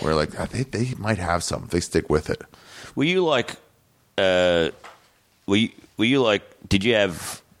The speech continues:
Speaker 2: uh, real funny bones, man? Or were you
Speaker 1: Yeah, I was in, uh, high school. I was funny.
Speaker 2: Yeah.
Speaker 1: How about you?
Speaker 2: Yeah, yeah, yeah, yeah, yeah.
Speaker 1: Yeah?
Speaker 2: I was, yeah, I've always been a bit of a nutcase. Yeah.
Speaker 1: Yeah.
Speaker 2: And I think that works against you sometimes when you start doing stand-up because you're,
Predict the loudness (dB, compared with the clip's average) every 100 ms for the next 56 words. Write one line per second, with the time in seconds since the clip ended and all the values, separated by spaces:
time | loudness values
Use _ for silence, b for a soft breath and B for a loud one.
0 | 0 2 4 4 4 2 2 0 2 2
1 | 2 2 2 0 0 0 2 2 2 2
2 | 2 2 2 2 2 2 2 2 2 0
3 | 0 0 0 0 0 2 2 2 2 2
4 | 0 -2 -2 0 2 2 2 2 2 0
5 | -2 -2 0 2 2 0 0 0 0 -2
6 | -6 -4 0 0 0 0 -2 -2 -4 -2
7 | -2 -2 -4 -4 -4 -4 -2 -4 -4 -10
8 | -4 0 0 -2 -6 -2 0 -2 B B
9 | -2 -2 -2 -2 -2 0 -2 -2 -2 -2
10 | -2 -2 0 0 0 2 0 0 0 0
11 | 0 -2 0 -2 -2 -2 -2 -2 -4 -2
12 | -2 -2 0 0 0